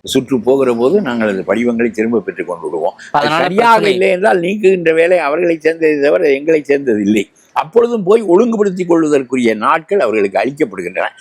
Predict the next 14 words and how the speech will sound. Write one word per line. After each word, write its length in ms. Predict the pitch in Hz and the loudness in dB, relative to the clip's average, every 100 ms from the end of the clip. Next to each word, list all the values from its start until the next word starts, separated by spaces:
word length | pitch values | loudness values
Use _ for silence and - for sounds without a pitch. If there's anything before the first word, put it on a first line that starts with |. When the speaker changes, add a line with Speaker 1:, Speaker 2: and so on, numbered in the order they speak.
| _ | _
Speaker 1:
இன்னொன்று 360 | 127 165 196 147 | 0 2 2 -2
சொல்லுகிறேன், 460 | 107 110 95 85 - - - - | -2 0 0 -4 -6 -18 -20 -2
எது 260 | 123 175 226 | 0 0 -2
பிரச்சனையாக 720 | 208 170 170 196 190 180 185 | -2 -2 -2 -2 -2 -2 -2
நம்முடைய 280 | 175 143 131 | -4 -2 -2
ஸ்டாலின் 420 | 113 143 180 165 120 | -2 -2 -2 -4 -2
பேச 320 | 147 147 143 | -2 0 -2
வேண்டும் 240 | 123 117 | 0 -2
என்று 120 | 101 | -6
சொன்னால், 380 | 95 95 98 98 - - - - | -6 -4 -2 -4 -6 -20 -12 0
பீகாரிலிருந்து 680 | 165 214 196 185 156 185 185 | 2 4 2 0 -4 0 2
ஒரு 180 | 151 175 | 2 2
கோடி 220 | 175 151 | 2 2
பேர் 240 | 170 208 | 0 0